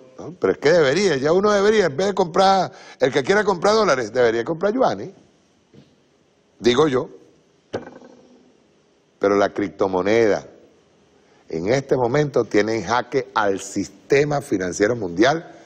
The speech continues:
Llámese sistema financiero mundial, que son los jefes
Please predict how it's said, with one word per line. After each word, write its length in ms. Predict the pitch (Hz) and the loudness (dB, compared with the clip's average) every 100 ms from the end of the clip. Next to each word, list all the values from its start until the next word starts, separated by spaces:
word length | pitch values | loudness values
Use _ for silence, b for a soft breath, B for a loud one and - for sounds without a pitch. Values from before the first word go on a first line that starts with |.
| B B B B B B | B B B B B B
Llámese 680 | - 131 151 175 165 180 180 - _ _ _ _ | -2 2 2 0 -4 -4 -4 -8 _ _ _ _
sistema 580 | - - 117 - 127 151 | -10 -4 -2 0 -2 -2
financiero 400 | 143 110 95 123 | -2 -2 0 -2
mundial, 280 | 131 120 131 | 0 0 0
que 100 | 113 | -2
son 180 | 113 123 | -2 -2
los 120 | 113 | -2
jefes 400 | 127 143 160 | -2 -4 -4